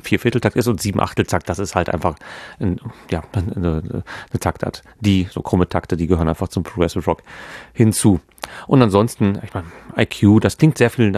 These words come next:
es war erst in den zweitausendern erschienen, aber klingt sehr nach neunziger Jahre, ähm, Prog mit ganz viel, ja, ja, Keyboard-Sounds, ne? Also so wirklich, also jetzt, jetzt so, so, äh, digitale Keyboard-Sounds. Ähm, jetzt nicht Hammond-Orgeln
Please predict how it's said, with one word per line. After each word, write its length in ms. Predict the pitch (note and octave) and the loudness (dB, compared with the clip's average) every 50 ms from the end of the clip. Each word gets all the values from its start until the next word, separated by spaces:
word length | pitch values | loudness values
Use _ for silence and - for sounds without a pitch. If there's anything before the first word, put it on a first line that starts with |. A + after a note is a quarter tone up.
| - | -2
es 120 | - - - | -4 -2 0
war 120 | C3 A2+ | 0 0
erst 200 | A#2+ - A2 - | 0 -2 -4 -6
in 60 | G#2+ | -6
den 40 | F#2 | -2
zweitausendern 480 | - G#2 F#2+ - G#2 A#2 A#2 C3 A#2+ A2+ | -2 -2 0 2 0 0 2 0 0 0
erschienen, 360 | A2+ - - A#2 A2+ G#2+ G2 | -2 -2 0 2 2 2 2
aber 200 | G2+ F2 F#2 F2 | 0 0 -2 -2
klingt 240 | - - A#2 G#2+ - | -2 -2 -2 0 2
sehr 120 | G#2 F#2 | 0 0
nach 140 | F2+ E2+ F2+ | 0 0 0
neunziger 380 | F#2 F#2 F#2+ F2 - - F2+ F2 | 2 2 2 2 0 -2 -2 -2
Jahre, 300 | E2 E2+ F2+ F2 E2+ - _ _ - - _ _ - - - | -2 -2 -2 -4 -6 -8 _ _ -20 -20 _ _ -16 -8 -4
ähm, 360 | - - F2+ E2+ D2+ D#2+ E2 - - - - - - _ | -2 0 0 0 0 -2 -6 -10 -12 -20 -20 -20 -20 _
Prog 260 | - - E2 E2 - | -4 -2 -2 -2 -2
mit 120 | - - | -6 -4
ganz 200 | - F2+ E2+ - | -4 -4 -4 -4
viel, 280 | - - F#2 E2+ F2 F2 - - - - - - | -4 -2 0 0 0 0 -2 -8 -18 -20 -20 -10
ja, 280 | G#2+ G2+ F#2 F#2 F#2 F2 - - - - - _ _ - - A#2 B2 - D4+ C4 - - - - | -6 -2 0 0 0 -2 -4 -10 -14 -18 -18 _ _ -14 -14 -14 -14 -12 -10 -10 -10 -8 -2 0
ja, 160 | G#2 G2 G2+ | 0 2 0
Keyboard-Sounds, 760 | - - - G#2 F2 G2 F#2 - - - F#2 F2+ - - - | 0 0 0 2 2 2 0 -2 -6 -8 -8 -8 -8 -4 -2
ne? 140 | A2+ G#2+ - - - - - - - - - - - | -2 -2 -2 -6 -14 -18 -18 -18 -18 -18 -20 -10 -4
Also 220 | - A2+ E2 F2+ D#2+ | -2 0 0 0 0
so 260 | D#2+ E2+ E2+ E2 - - _ _ _ _ _ - | 0 0 0 0 -2 -8 _ _ _ _ _ -4
wirklich, 300 | G#2+ F#2+ - A2 E2+ - | -4 -4 -2 -4 -6 -4
also 120 | F#2 F#2 | -4 -4
jetzt, 180 | F2 - - - | -4 -4 -6 -10
jetzt 220 | F2 F#2+ - - | -10 -10 -10 -12
so, 240 | - G#2 G2+ - F2+ | -12 -12 -10 -10 -8
so, 120 | - G2 | -6 -8
äh, 640 | F#2 - - F2+ - B2 - - A#2 G2+ F2 D#2+ D#2 - - - - - - - - | -8 -8 -10 -12 -12 -12 -12 -8 -4 -2 0 0 -2 -4 -8 -16 -18 -18 -20 -16 -2
digitale 440 | - G#2+ F2 F#2 - F#2 D#2+ D#2 - | 0 0 0 2 2 2 0 0 -2
Keyboard-Sounds. 640 | - - F#2+ - - - - - F2 - - - - - _ _ _ - _ _ _ _ _ _ _ _ - - - | -4 -4 -4 -4 -4 -6 -4 -2 -2 -2 -2 -4 -8 -14 _ _ _ -20 _ _ _ _ _ _ _ _ -16 -10 -6
Ähm, 300 | - F2+ E2 D#2+ D#2+ D2 D#2+ | -6 -6 -4 -6 -6 -8 -8
jetzt 160 | D#2+ - - | -8 -8 -6
nicht 160 | G2 - - | -8 -6 -4
Hammond-Orgeln 840 | F#2+ F#2+ F#2+ F#2+ - - F2+ F2 F#2 F2+ F#2 F2+ F2 F2 F2 E2+ E2+ | -2 -2 -2 -2 0 0 0 0 0 0 0 0 2 2 0 0 -2